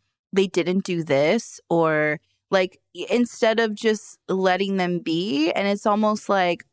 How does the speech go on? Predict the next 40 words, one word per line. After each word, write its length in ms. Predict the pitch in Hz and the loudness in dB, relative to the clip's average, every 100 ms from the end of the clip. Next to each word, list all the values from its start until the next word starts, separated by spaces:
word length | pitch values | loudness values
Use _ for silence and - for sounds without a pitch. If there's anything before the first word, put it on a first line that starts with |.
| - | -2
are 120 | 202 | 0
they, 160 | 202 208 | 0 0
are, 160 | 180 190 - - | 0 -2 -4 -2
are 120 | 202 | 0
they 80 | 208 | 2
your 280 | 190 165 | 0 0
arch 280 | - 185 - | 0 0 -2
nemesis, 500 | 190 165 220 - 330 | -2 -2 -2 -2 -2
or 100 | 247 | 0
are 200 | 208 165 | 0 0
you 240 | 180 180 196 | -2 -2 0
now, 320 | 190 190 180 | 2 2 2
like, 320 | 180 170 - _ _ _ _ _ _ - 175 _ _ _ | 0 -2 -4 _ _ _ _ _ _ -20 -20 _ _ _
building 640 | 220 226 226 214 202 190 185 | 2 4 4 2 0 0 0
them 240 | 185 180 | 0 0
up 240 | - 185 185 | 0 0 0
as 200 | 170 170 | -2 0
an 140 | 165 - | -4 -2
actual 680 | 175 196 - 190 180 170 165 | -4 -4 -6 -2 0 0 0
villain 560 | 185 190 170 160 170 | 0 2 2 0 -4
just 420 | - 214 196 - - | -4 0 0 -2 -8
because 680 | 190 - 175 165 156 165 - _ _ - | -8 0 2 2 2 -2 -10 _ _ -4
maybe 400 | 196 226 254 269 | 2 2 2 0
they 180 | 247 240 | 0 2
were 120 | 226 | 2
mean 300 | 208 208 202 | 2 0 0
to 160 | - 202 | -2 -4
you 440 | 196 190 185 180 | 0 2 4 2
a 60 | 196 | 0
couple 280 | - 190 185 | -2 -2 -2
of 80 | 180 | -2
times, 420 | 196 175 175 - | 0 0 -2 -4
or 200 | 185 202 | 0 0
you 220 | 208 196 | 0 -4
just 200 | 190 185 185 | -6 -4 -4
don't 140 | 165 | -2
like 200 | 170 - | -4 -4
what 120 | 175 | -4
they 100 | 170 | -4
said, 260 | 170 160 | -2 -2